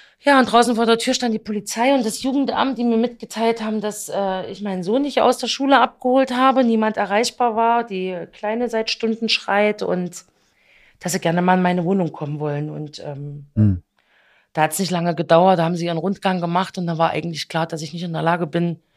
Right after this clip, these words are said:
Speaker 1: für Kinder zu sorgen und dass sie sie mir mit sofortiger Wirkung entziehen.
Speaker 2: Dann waren beide erstmal weg.
Speaker 1: Genau, der Große ist zu seiner Oma gekommen, zur, ähm,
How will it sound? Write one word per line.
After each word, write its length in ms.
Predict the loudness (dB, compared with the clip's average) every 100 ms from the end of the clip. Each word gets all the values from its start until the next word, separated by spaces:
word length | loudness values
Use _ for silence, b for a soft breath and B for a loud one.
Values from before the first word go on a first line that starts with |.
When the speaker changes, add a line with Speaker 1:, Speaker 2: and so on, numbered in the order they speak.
| b b b b b b
Speaker 1:
für 120 | -12
Kinder 260 | -2 0 2
zu 120 | -2
sorgen 360 | 0 2 2 -2
und 140 | -2
dass 80 | -2
sie 60 | -2
sie 100 | -2
mir 160 | 0
mit 160 | 2 0
sofortiger 540 | -2 -4 -4 -2 -2
Wirkung 260 | -2 -4 -6
entziehen. 460 | -6 -8 -8 -10 -12 _ _ _ _ _ _ _ _ _ _
Speaker 2:
Dann 140 | 0 6
waren 160 | 6
beide 320 | 8 8 8 4
erstmal 420 | 0 -4 -6 -4
weg. 160 | -6 -8 _ B B B B B -4
Speaker 1:
Genau, 220 | 2 4
der 100 | 4
Große 320 | 6 6 6
ist 200 | 2 2
zu 120 | -2
seiner 500 | 4 4 4 2 2
Oma 220 | 0 2 0
gekommen, 420 | -2 0 0 0
zur, 420 | 0 2 2 2
ähm, 480 | 0 -2 -2 -6 -8